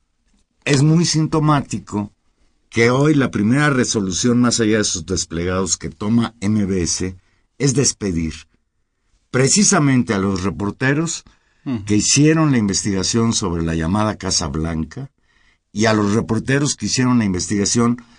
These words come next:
Speaker 1: sobre el otro gran escándalo del pri, que ha mantenido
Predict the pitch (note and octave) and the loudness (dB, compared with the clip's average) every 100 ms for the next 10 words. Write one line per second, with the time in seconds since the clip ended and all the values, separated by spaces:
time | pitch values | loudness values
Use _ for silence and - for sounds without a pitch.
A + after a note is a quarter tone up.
0 | _ - A#2 G#2+ A#2 C3 C#3 - C3 G#2+ | _ -4 0 2 2 2 0 -2 -2 0
1 | D3+ D#3 D#3 C3+ - B2+ C#3 B2+ A#2 G#2 | 2 4 4 2 0 2 2 2 2 2
2 | G#2 F2 B2+ B2 B2 - _ _ _ - | 0 0 2 2 2 -4 _ _ _ -20
3 | _ _ G#2 G2+ G#2 - _ _ _ _ | _ _ 0 0 0 -6 _ _ _ _
4 | A2 B2+ B2+ B2 A#2 A2 A2 A#2+ B2 A#2 | 2 4 4 4 2 2 4 4 4 2
5 | - | -2